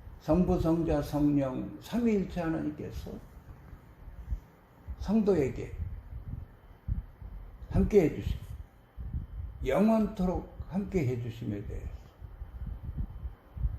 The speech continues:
우리가 굳게 믿어야 되겠습니다.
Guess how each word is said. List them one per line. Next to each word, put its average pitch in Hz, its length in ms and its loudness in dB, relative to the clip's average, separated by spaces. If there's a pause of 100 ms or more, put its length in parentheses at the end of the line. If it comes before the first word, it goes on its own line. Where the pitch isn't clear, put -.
(140)
우리가 101 460 0 (1120)
굳게 - 600 2 (1900)
믿어야 107 760 0
되겠습니다. 104 640 -6